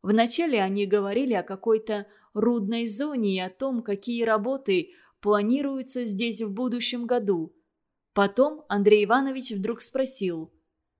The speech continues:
«Скажите, Петя, вы давно знаете Сашу?» «Как вам сказать? Хорошо я его знаю примерно с год, а до этого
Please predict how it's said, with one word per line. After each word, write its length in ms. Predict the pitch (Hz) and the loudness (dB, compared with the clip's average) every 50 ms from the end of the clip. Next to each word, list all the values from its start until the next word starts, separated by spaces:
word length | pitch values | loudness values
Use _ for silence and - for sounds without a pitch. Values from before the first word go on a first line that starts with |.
| _ _ _ _ _ _ _ _ _ _ _ | _ _ _ _ _ _ _ _ _ _ _
«Скажите, 800 | - - - - 226 233 220 220 262 262 233 - - 175 165 160 | -8 -8 0 4 4 4 4 2 -2 -4 -4 -6 -8 -8 -8 -8
Петя, 680 | - _ 247 247 220 - - 170 160 156 147 143 - _ _ _ _ _ _ _ _ _ _ _ _ _ _ - | -8 _ -6 -6 -6 -8 -8 -10 -10 -10 -12 -16 -18 _ _ _ _ _ _ _ _ _ _ _ _ _ _ -6
вы 300 | 190 180 208 220 220 220 | 2 6 6 6 6 6
давно 460 | 196 185 214 214 208 233 262 311 339 | 4 2 2 2 2 2 -2 -2 -2
знаете 560 | 294 247 247 262 262 233 208 196 196 - 233 226 | -6 -6 -6 -6 -2 -2 -2 -2 -2 -6 -6 -4
Сашу?» 680 | - - 226 196 170 - - - - 160 147 160 _ _ _ _ _ _ _ _ _ _ _ _ _ _ _ _ _ _ _ _ _ _ _ _ _ | -4 -2 -2 -2 -4 -4 -8 -10 -12 -14 -14 -14 _ _ _ _ _ _ _ _ _ _ _ _ _ _ _ _ _ _ _ _ _ _ _ _ _
«Как 300 | - 320 349 359 359 - | 2 2 2 4 2 0
вам 240 | 208 196 190 180 175 | 0 0 0 0 -2
сказать? 800 | - - - - 202 196 175 175 185 175 170 165 - - - - - - | -6 -6 -4 -4 -4 -4 -4 -4 -4 -6 -6 -6 -8 -12 -14 -14 -20 -20
Хорошо 560 | - - - 214 214 220 - - - 339 359 | -14 -6 -2 0 0 0 -2 -2 -6 -4 -4
я 220 | 359 269 226 190 180 | -2 2 2 0 0
его 220 | 180 170 170 190 | 0 -6 -8 -10
знаю 400 | 185 175 196 196 190 185 190 185 | -10 -8 -8 -8 -8 -10 -10 -10
примерно 560 | - 208 202 202 190 190 190 196 190 190 190 | -6 -4 -4 -4 -4 -6 -6 -6 -8 -10 -8
с 120 | 180 - 170 | -8 -10 -4
год, 440 | 175 196 247 311 - - - - _ _ _ _ _ _ _ _ _ _ | 0 0 0 0 -2 -8 -18 -20 _ _ _ _ _ _ _ _ _ _
а 120 | 196 214 | 0 2
до 140 | 190 180 220 | 2 4 2
этого 800 | 254 330 359 359 - 226 202 165 175 165 160 156 156 151 165 | 2 2 0 -4 -4 -4 -4 -2 -4 -6 -6 -8 -12 -18 -20